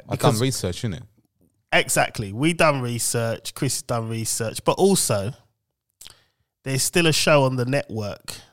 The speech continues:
Speaker 2: that's up called Ideas Are Bulletproof. It's all there. <laughs>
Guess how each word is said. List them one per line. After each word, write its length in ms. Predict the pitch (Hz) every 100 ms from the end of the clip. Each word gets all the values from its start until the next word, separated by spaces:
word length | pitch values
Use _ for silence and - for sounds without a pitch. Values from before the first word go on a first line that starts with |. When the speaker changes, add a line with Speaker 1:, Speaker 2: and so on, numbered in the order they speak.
| _
Speaker 2:
that's 240 | 113 123 -
up 380 | - 120 - - - - _ _ _
called 300 | - 131 113 -
Ideas 600 | 127 123 117 127 120 113
Are 120 | 113
Bulletproof. 920 | 107 123 113 - - 98 95 - - _ _ _ _ _ _
It's 160 | 120
all 160 | 165 143
there. 320 | 131 143 92 - _ _ -
<laughs> 400 | - - -